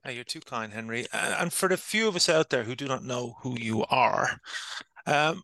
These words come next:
it'd be great to have you, uh, give a little introduction as to what you do and how you ended up operating in the digital asset space.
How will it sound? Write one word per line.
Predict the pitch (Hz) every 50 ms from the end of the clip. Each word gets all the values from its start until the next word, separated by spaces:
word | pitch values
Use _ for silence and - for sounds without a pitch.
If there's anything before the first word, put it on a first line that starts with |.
| _ -
it'd | - 170
be | - 202
great | - 226 240 262 - -
to | - - 220 202 196 190 185 180 170 - - - _ -
have | - - 151 156 151 135 -
you, | 156 156 147 151 151 143 120 - - _ _ _ -
uh, | 135 135 135 123
give | - 143 135 139
a | 127
little | 131 135 135 127
introduction | 127 120 - 127 120 131 127 - - - - 127 117 123 117 - - -
as | - -
to | - 135
what | 131 131 - -
you | 127 120
do | 107 - 123 123 120 120 120 127 127 - - - - - - - _ _ _ -
and | 156 170 -
how | - - 226
you | 262 269 240 185
ended | 160 135 120 120
up | 113 -
operating | - - - - 120 113 110 110 113 113 113
in | 113 113 113 107 -
the | 120
digital | - - 120 113 123 117 113 110
asset | 110 113 117 - - 95 -
space. | - - - - 170 151 - - - - -